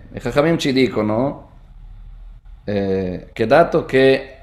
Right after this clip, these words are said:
a Purim c'è questo famoso versetto nella Megillah, la Yehudim Aita Ora Vesimcha Vesason Vikar, Ora significa,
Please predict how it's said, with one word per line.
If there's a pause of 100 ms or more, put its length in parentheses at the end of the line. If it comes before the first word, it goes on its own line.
a
Purim
c'è
questo
famoso
versetto
nella
Megillah,
la
Yehudim
Aita
Ora
Vesimcha
Vesason
Vikar,
Ora
significa,